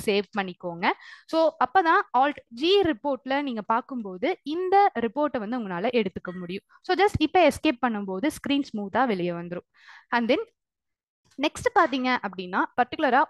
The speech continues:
ஒரு மந்த் வைஸ் என்னால report பார்க்க முடியுமா இதே சேம் டைல்ல? Or இல்லைன்னா ஒரு ஒரு டைலுக்கும் என்னால date சேஞ்ச் பண்ண முடியுமா? இல்ல overall ரிப்போர்ட்ஸையும் month wise மாத்த முடியுமான்னு கேட்டா மாத்திக்கலாம். So, இப்ப எனக்கு சேல்ஸ் ட்ரெண்ட்ல மட்டும் எனக்கு மாத்தணும் அப்படின்னா, Alt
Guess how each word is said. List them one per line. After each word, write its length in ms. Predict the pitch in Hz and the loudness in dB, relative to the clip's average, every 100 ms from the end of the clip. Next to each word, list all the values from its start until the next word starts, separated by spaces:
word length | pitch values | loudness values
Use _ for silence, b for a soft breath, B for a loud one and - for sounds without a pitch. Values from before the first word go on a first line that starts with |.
| 233 | -2
ஒரு 120 | 190 - 214 | -6 -8 0
மந்த் 320 | 254 359 - 330 | 0 0 -4 0
வைஸ் 220 | 330 277 | 0 0
என்னால 280 | 233 202 208 233 | -2 -2 -2 -4
report 260 | 208 208 - | -4 -10 -6
பார்க்க 240 | 196 185 180 | -8 -8 -12
முடியுமா 300 | 170 175 185 - | -10 0 0 0
இதே 160 | 214 262 247 | 2 2 4
சேம் 180 | 240 226 190 | 0 0 -4
டைல்ல? 260 | 175 175 233 - B B - | -6 0 0 0 B B 0
Or 80 | 262 | 2
இல்லைன்னா 240 | 277 240 359 - _ _ _ - | 2 0 0 -2 _ _ _ -10
ஒரு 220 | 294 370 392 | -6 -2 -2
ஒரு 140 | 359 262 311 | -2 -2 0
டைலுக்கும் 500 | 330 403 392 415 359 | 2 0 -4 -6 -6
என்னால 280 | 262 233 269 220 | -6 -4 -4 -4
date 180 | 226 - | -6 -6
சேஞ்ச் 180 | 240 220 - | -12 -10 -12
பண்ண 140 | 196 185 | -10 -6
முடியுமா? 280 | 180 185 311 | -4 0 0
இல்ல 100 | 277 208 220 | 2 -2 2
overall 480 | 262 311 330 330 330 277 | 2 4 4 6 4 2
ரிப்போர்ட்ஸையும் 540 | 233 262 262 - 233 320 233 | -2 -2 -4 -4 -6 -4 -2
month 260 | 208 220 226 | -2 -2 0
wise 180 | 226 - - 202 | 2 0 -2 -4
மாத்த 220 | 196 196 | -2 -6
முடியுமான்னு 460 | 185 185 180 190 196 - | -8 -10 -4 -4 -4 -4
கேட்டா 220 | 190 240 330 233 | -2 0 0 0
மாத்திக்கலாம். 420 | 190 185 180 - b b - | -2 -4 -8 -10 b b -6
So, 60 | 330 | -4
இப்ப 160 | 311 339 | 0 2
எனக்கு 180 | 320 254 349 | 2 2 4
சேல்ஸ் 320 | 392 453 - | 4 2 2
ட்ரெண்ட்ல 300 | 370 330 302 294 | 2 2 2 2
மட்டும் 340 | 285 - 370 | 0 -4 -2
எனக்கு 200 | 302 254 220 | -2 -2 -2
மாத்தணும் 460 | 214 226 214 202 - 190 | 0 0 -4 -8 -6 -8
அப்படின்னா, 400 | 180 180 165 262 - _ _ _ _ - | -6 -6 0 -2 -2 _ _ _ _ 2
Alt 240 | 233 226 | 2 2